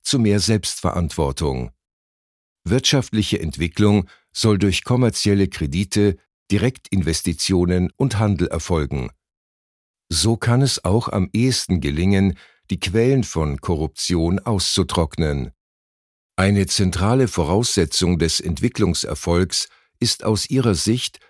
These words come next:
dass die afrikanischen Länder zu einer auch nach internationalen Standards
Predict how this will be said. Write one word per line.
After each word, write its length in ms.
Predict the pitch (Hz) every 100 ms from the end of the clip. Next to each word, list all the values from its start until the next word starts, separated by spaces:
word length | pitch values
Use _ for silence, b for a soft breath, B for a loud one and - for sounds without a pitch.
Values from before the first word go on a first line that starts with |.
| b -
dass 220 | 104 -
die 180 | 107 -
afrikanischen 720 | 101 98 90 107 131 131 92
Länder 480 | 82 92 107 107 95 B B
zu 180 | - -
einer 320 | 90 110 123
auch 160 | 101 98
nach 220 | 98 87 -
internationalen 880 | 135 135 104 95 - 98 87 92 85
Standards 760 | - 98 107 90 90 - -